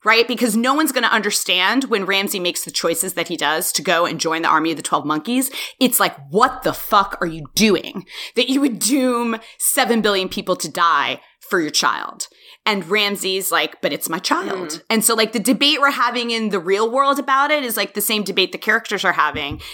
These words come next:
Speaker 1: And it's, like, one of those, like, crossroads,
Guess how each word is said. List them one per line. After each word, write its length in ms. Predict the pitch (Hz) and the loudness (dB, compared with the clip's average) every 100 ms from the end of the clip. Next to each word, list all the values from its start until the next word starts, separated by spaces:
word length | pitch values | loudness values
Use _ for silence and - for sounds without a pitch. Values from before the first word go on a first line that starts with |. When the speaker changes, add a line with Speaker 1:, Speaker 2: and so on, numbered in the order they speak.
| - - | -16 0
Speaker 1:
And 300 | 202 196 185 | 2 2 2
it's, 160 | 208 - | -2 0
like, 160 | 214 190 | -2 0
one 260 | 190 196 | 0 2
of 200 | 208 180 | 0 0
those, 500 | 190 185 180 180 175 - - - | 4 4 4 0 -4 -10 -10 -4
like, 140 | 190 | -2
crossroads, 1160 | - 226 202 240 - 180 175 170 160 165 - | -2 0 2 2 0 2 4 4 2 0 -6